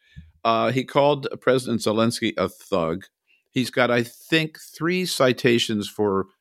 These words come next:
driving violations, speeding, or whatever. Um, for the second time this week, he was caught trying to get a loaded gun on a plane.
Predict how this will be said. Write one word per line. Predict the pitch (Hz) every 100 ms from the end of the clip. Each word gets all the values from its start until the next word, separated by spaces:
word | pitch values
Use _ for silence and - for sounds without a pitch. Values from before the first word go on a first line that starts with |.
| _ -
driving | 101 113 120 104 104 92
violations, | 92 92 85 82 82 90 87 87
speeding, | - - 90 85 87 87 85
or | 80 85 80 82 82 - - -
whatever. | 80 82 78 82 92 _ _ _ _ -
Um, | 101 104 104 101 107 -
for | - 120
the | 127
second | 160 151 151
time | 139 127
this | 113 -
week, | 123 113
he | 101
was | 104
caught | - 123 117
trying | - 107
to | 110
get | 98 98
a | 95
loaded | 95 101 101 90
gun | 95 92
on | 90 90
a |
plane. | - 92 82 80 98